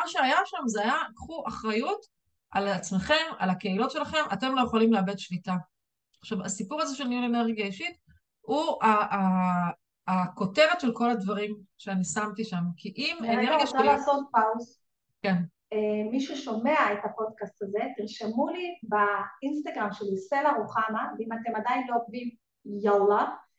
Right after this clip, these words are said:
Speaker 2: תגידו לי אם אתם רוצים שאני אעשה עם דקל פרק נפרד רק על זה, כי כאילו אני יושבת ומקשיבה לך עכשיו, ויש לי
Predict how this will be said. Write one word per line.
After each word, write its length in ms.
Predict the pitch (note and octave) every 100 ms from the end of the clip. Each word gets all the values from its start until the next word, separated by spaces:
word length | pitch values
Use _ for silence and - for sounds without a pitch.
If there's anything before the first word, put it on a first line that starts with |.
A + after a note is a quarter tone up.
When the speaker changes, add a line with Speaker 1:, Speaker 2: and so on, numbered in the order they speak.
| _
Speaker 2:
תגידו 240 | - G#3+ G4
לי 60 | G#4+
אם 140 | D4+
אתם 80 | C#4+
רוצים 200 | G#3+ D4
שאני 240 | D#4 F#4+ C4+
אעשה 240 | G#3+ -
עם 220 | D#4 C#4+
דקל 420 | A#3+ D4+ - D4+ E4 - _ _ _ _ -
פרק 320 | D4+ G4+ B4 -
נפרד 600 | A#3+ G3+ - G#3+ C4+ F#4 F4+ A3+
רק 240 | C#4 C#4+
על 80 | A#3
זה, 140 | G#3+ B3+ B3+
כי 60 | -
כאילו 220 | E4 F#4
אני 120 | D4
יושבת 340 | G#3 G3+ C#4+ C#4+
ומקשיבה 400 | A3 G#3 - G3+
לך 100 | G3+ -
עכשיו, 220 | - F4 C#4
ויש 260 | A#3 C#4
לי 120 | E4+